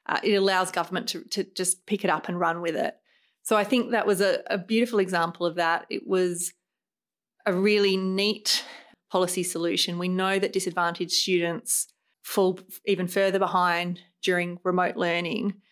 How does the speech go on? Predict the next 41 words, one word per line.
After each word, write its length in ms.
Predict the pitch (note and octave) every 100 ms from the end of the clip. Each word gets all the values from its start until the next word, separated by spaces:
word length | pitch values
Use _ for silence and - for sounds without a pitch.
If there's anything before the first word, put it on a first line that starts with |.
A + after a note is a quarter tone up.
| _ _
So 180 | - F#3
the, 260 | F#3+ - F3+
the 140 | G3
idea 420 | F3+ F3+ G3 G3
of 80 | G3
an 80 | F3+
intensive 560 | F3 F#3 G3 - F3 -
tutoring 380 | G#3 F#3+ F#3
program, 480 | F#3 F#3 F3+ F3+ F3
we 100 | E3+
have 140 | F3+ -
some 140 | F3+
evidence 340 | F#3 G3+ F3+
from 120 | - F3
overseas 580 | E3+ - F#3+ F#3 F#3
that 80 | -
that 120 | -
actually 280 | - - F#3
works 420 | F3 G3 G#3+ -
to 80 | -
help 220 | G3 F#3+
close 400 | - G3 F#3 F#3
the 80 | F3+
learning 320 | F3 F3 F3
gap. 360 | F3 G3+ C4+ - _ _ _ _ _ _ -
And 140 | G3
at 100 | G3
the 60 | F#3+
same 280 | A3 G#3 G#3+
time, 340 | B3 C4+ G#3+
it 100 | F#3
is 140 | F#3
also 300 | G3+ G3+ F#3
creating 400 | F3+ F#3 F3 E3
jobs 440 | E3+ F3+ F#3 F3+ -
in, 360 | F3+ F3 F3+ -
um, 300 | E3+ F3 F3
that 160 | F3
education 640 | F3+ - B3+ C4 B3+ G#3+ G3
policy 480 | - F3+ F3+ F3
space 600 | F3 - F3 - - -